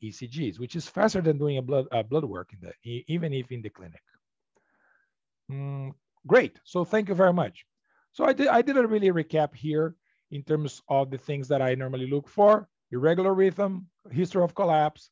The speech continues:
coughing, shocking, trauma. These are all good. I put murmurs here because sometimes they are associated with regular rhythms.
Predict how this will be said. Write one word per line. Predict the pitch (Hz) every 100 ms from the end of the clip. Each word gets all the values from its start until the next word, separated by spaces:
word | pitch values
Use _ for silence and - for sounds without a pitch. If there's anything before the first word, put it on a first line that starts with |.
| _
coughing, | 151 131 - 131
shocking, | 120 127 113 123 113
trauma. | - 117 113 113
These | 127
are | 131
all | 135 135
good. | 110 120 110 117 _ - _
I | 151 156
put | 220 240
murmurs | 202 202 196 185
here | 220 220 214 208 - _
because | 151 143 139
sometimes | 151 135 135 127 127 -
they | 131 135
are | 127
associated | 127 - 120 120 117
with | 107
regular | 107 107 101
rhythms. | 95 - 92 87 -